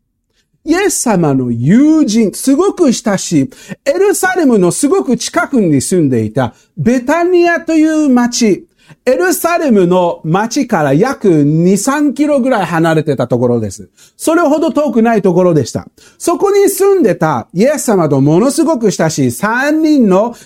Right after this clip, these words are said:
家族が、兄弟がいました。マリアさん、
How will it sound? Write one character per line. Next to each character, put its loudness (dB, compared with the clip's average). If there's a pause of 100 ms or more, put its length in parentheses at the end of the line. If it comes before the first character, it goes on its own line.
家 -2
族 0
が、 0
兄 -2
弟 2
が 0
い 2
ま 0
し -12
た。 -8 (300)
マ 0
リ 2
ア -2
さ -4
ん、 2